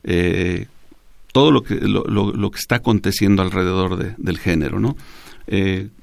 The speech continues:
acabamos de sacar un libro para la unam, para la Facultad de Ciencias Políticas, que se llama, eh, Desordenando el Género, ¿no? Por ejemplo, que es un trabajo que hizo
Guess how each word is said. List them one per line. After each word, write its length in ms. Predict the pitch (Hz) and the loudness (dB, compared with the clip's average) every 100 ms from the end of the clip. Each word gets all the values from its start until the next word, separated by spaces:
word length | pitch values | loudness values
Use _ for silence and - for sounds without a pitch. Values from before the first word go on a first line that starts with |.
| - - | -20 -10
acabamos 340 | - 104 101 | 0 2 2
de 80 | 92 | 0
sacar 140 | 101 | 2
un 100 | 101 | 4
libro 220 | 101 98 | 6 4
para 260 | 92 87 87 | 0 -2 -2
la 160 | 87 90 | -2 2
unam, 420 | 104 107 95 90 - - - | 4 4 2 -2 -10 -20 -6
para 160 | 90 | -4
la 80 | 87 | -2
Facultad 300 | 90 90 - | -4 -4 -2
de 80 | 95 | -2
Ciencias 320 | 95 92 101 | 0 -2 -4
Políticas, 600 | - 101 95 98 - 104 | -4 -4 -2 -6 -6 -6
que 80 | - | -6
se 160 | - 95 | -6 -2
llama, 560 | 95 95 95 92 87 - - - - - | 0 2 2 2 0 -6 -20 -20 -20 -10
eh, 100 | - | -2
Desordenando 720 | 107 - 98 95 98 98 98 | 0 2 2 4 4 6 4
el 100 | 92 | 2
Género, 480 | - 127 120 92 82 | 0 4 4 4 2
¿no? 220 | 101 117 | 0 -2
Por 160 | 98 92 | -4 -6
ejemplo, 560 | - 127 117 110 - - - - - | -2 0 0 -2 -10 -12 -20 -20 -4
que 100 | 90 | -2
es 140 | - | 2
un 100 | 107 | 2
trabajo 720 | 120 117 107 98 110 104 101 - | 4 2 2 0 0 2 0 -2
que 100 | 92 | -4
hizo 500 | 92 - 98 98 | -2 -4 -2 -2